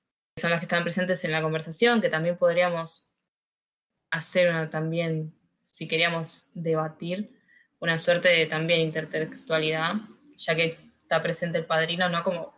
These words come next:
si bien hablar de la autoconciencia de lo que es la puesta en escena, ¿no? Hay dos símbolos. Em,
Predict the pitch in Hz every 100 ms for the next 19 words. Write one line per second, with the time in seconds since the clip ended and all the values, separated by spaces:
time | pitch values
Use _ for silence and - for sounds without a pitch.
0 | - 170 175 175 170 170 175 180 170 170
1 | 165 165 165 165 170 170 170 185 170 160
2 | 165 165 175 170 165 - 180 202 - _
3 | _ _ _ - 175 - - - 170 170
4 | 170 175 175 185 240 - _ _ - 185
5 | 170 165 165 -